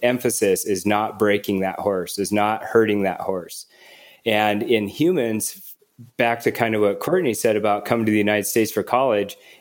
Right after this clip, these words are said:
is you're just a number. Your extrinsic value is more important than your intrinsic value. And I think that's, uh, one of the scary things that I see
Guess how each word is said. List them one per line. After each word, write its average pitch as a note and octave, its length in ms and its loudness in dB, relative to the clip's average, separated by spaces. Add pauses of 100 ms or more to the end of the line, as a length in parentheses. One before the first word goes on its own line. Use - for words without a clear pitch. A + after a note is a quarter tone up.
is G#2 200 2
you're G#2+ 140 -2
just B2 340 0
a G#2+ 60 2
number. F#2+ 420 2
Your G2 240 2
extrinsic B2 560 0
value G#2 420 2
is F#2+ 200 0
more G#2 180 2
important G2 400 0
than F#2+ 140 0
your F#2 120 2
intrinsic F#2+ 640 -2
value. F2 420 -4 (540)
And G#2 220 0
I G#2 60 2
think B2+ 280 0
that's, C3 540 -2
uh, A2+ 500 2
one A#2+ 240 2
of A2+ 80 0
the G#2+ 100 2
scary A#2 400 0
things A2 380 0
that G2+ 100 2
I F#2+ 80 2
see G#2 600 0